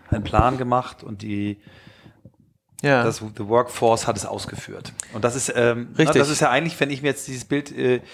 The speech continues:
Speaker 1: denke, ich sage, okay, im, im Arbeitsstaat ist, sind das die, sind das die Programme und so weiter, aber es, wir haben eine dumme Workforce. So, jetzt geht ja die, gehen die neuen Ansätze der Holacracy und auch Laloux, der ja davon aus,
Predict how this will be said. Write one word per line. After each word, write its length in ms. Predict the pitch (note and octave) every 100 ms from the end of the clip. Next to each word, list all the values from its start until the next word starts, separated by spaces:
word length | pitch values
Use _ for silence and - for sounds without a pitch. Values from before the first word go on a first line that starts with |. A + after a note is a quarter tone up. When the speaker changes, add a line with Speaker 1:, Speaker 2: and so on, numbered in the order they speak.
| - - - - -
Speaker 1:
denke, 400 | - A#2+ B2 B2
ich 60 |
sage, 180 | B2 A#2+
okay, 440 | - C3 A#2 - - - - - - -
im, 180 | B2 -
im 180 | B2 A#2+
Arbeitsstaat 800 | B2 B2+ B2 - A#2+ A#2 -
ist, 80 | -
sind 160 | A#2+ A#2+
das 140 | A2
die, 200 | - G#2+ C3
sind 160 | A2 A2+
das 80 | G#2
die 80 | A2
Programme 460 | - G#2 A2 C3+
und 120 | C3 A#2
so 120 | A2+
weiter, 320 | A#2+ C#3 C#3+
aber 140 | B2 B2
es, 160 | -
wir 100 | B2
haben 100 | B2+
eine 200 | B2 A2+
dumme 320 | G#2+ B2 A#2+
Workforce. 600 | A2 A2 - - F#2 F2
So, 80 | -
jetzt 180 | F#2+ -
geht 140 | C3 B2+
ja 100 | A#2
die, 160 | A#2
gehen 140 | B2 B2+
die 100 | A2+
neuen 260 | B2+ E3+
Ansätze 380 | D3 C3 A#2+ B2
der 40 | A#2+
Holacracy 460 | C#3 C#3+ A#2+ B2+ B2
und 220 | A2+ - - - - - -
auch 100 | A2
Laloux, 220 | A#2 B2
der 80 | B2
ja 60 | A#2
davon 240 | A#2 A#2
aus, 340 | A2 A#2 -